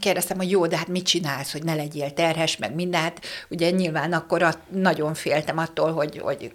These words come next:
hogy terhes leszek. És akkor mondta, hogy hát fogamzásgátlót szed, már majdnem egy éve. Oké. És akkor elmentem nőgyógyászhoz, és nagyon döbbenet volt, tehát ez,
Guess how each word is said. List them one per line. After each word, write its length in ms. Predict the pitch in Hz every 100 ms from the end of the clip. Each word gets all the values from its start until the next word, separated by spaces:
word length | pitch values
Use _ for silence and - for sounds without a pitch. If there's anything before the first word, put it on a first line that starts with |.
| -
hogy 200 | 156 160
terhes 380 | - 214 262 269
leszek. 300 | 262 262 262
És 260 | 262 - - -
akkor 140 | 220
mondta, 180 | 190 185
hogy 120 | 185
hát 160 | - -
fogamzásgátlót 920 | 156 147 160 143 - 139 160 - -
szed, 300 | - 277 226
már 140 | 180
majdnem 360 | 170 165 151 127
egy 160 | 143 214
éve. 400 | 320 311 285 269 - - - -
Oké. 600 | 453 453 135 180 359 359 - - - -
És 120 | -
akkor 320 | 294 - 262 262
elmentem 720 | 233 180 170 170 175 170 170 170
nőgyógyászhoz, 1120 | 165 156 170 202 277 330 339 359 381 381 - _ _ -
és 180 | - - 214
nagyon 400 | 262 254 185 180
döbbenet 460 | 175 170 170 175
volt, 180 | 175 185
tehát 220 | 185 175 -
ez, 320 | 196 214